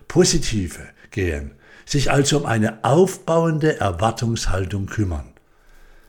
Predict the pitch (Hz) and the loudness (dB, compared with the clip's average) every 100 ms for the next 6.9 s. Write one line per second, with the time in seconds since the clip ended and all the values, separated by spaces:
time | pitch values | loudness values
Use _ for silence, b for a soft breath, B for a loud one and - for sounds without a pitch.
0 | b 98 147 - - 101 92 87 - 104 | b -4 -4 -4 -6 -4 -4 -6 -4 -2
1 | 110 117 123 120 120 - 95 104 101 98 | 0 0 -4 -8 -8 -8 -6 -2 -2 -4
2 | - 107 - 90 82 76 - B B B | -4 -2 0 -2 -2 -6 -12 B B B
3 | 110 110 110 104 123 127 - 117 107 131 | -4 -4 -4 0 0 -2 -2 -2 -2 -4
4 | - - 101 82 80 - b 110 110 107 | -2 -2 -2 -2 -6 -12 b -2 -2 0
5 | 92 - 87 92 80 67 - b b - | -2 -2 -6 -6 -8 -12 -18 b b -4
6 | 95 98 85 98 92 123 104 - | 0 2 2 2 2 4 4 2